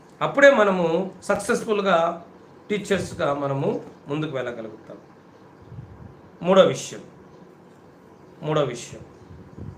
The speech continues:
మొదటి అపోస్తలుడైన పౌలు తిమోతికి రాసిన మొదటి పత్రిక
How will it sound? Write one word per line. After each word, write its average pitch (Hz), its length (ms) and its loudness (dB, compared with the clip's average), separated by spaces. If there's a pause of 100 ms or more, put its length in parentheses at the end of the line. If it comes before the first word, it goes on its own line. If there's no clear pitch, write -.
మొదటి 190 720 4 (100)
అపోస్తలుడైన 165 480 0
పౌలు 208 120 4
తిమోతికి 185 420 0
రాసిన 151 240 -2
మొదటి 160 240 0
పత్రిక 165 560 -2